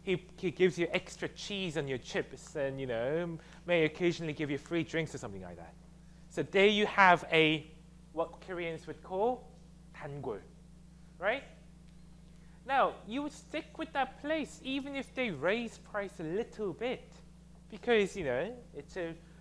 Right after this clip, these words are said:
customer relationship you built on it already. 다들 단골 하나씩 있으시죠? 뭐, 중국집이 됐든 뭐. So if,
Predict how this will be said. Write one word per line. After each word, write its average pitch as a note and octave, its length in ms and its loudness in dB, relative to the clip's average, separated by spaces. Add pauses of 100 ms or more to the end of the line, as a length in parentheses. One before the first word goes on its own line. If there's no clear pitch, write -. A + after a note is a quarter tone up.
(220)
customer F#3+ 400 0
relationship E3+ 560 2
you E3 80 -2
built G#3 420 2
on E3 140 0
it G#2 140 -4
already. B2 440 0 (1300)
다들 B3+ 300 6
단골 F#3+ 400 -2
하나씩 B3+ 400 0
있으시죠? G#3+ 540 -10
뭐, F3 100 -10
중국집이 E3+ 520 -12
됐든 C#3+ 460 -8
뭐. A#2+ 400 -6 (1500)
So - 140 -4
if, A3 520 2